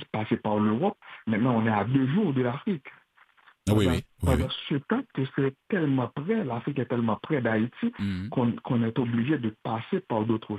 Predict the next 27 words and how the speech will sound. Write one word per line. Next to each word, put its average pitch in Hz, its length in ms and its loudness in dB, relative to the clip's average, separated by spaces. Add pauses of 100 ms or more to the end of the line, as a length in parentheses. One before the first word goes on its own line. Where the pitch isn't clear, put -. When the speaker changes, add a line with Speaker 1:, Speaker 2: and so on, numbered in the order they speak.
(120)
Speaker 1:
chemins 123 280 0 (280)
pour 113 160 2
y 113 100 2
arriver. 139 460 0 (320)
Maintenant, 120 220 2 (140)
s'il 190 180 0
y 190 60 4
a 165 100 0
des 151 120 4
relations 147 640 0
diplomatiques, 120 800 -2 (180)
politiques, 139 600 -2 (320)
économiques 185 580 2
surtout, 143 460 -2 (520)
donc, 123 140 0 (120)
les 127 340 2
compagnies 135 380 2
aériennes 123 440 2
seraient 117 320 0
intéressées 123 460 0
à 151 60 0
avoir 113 220 0
des 110 80 2
vols 104 260 0
directs 139 280 0
entre 113 180 -4
Port-au-Prince 110 440 0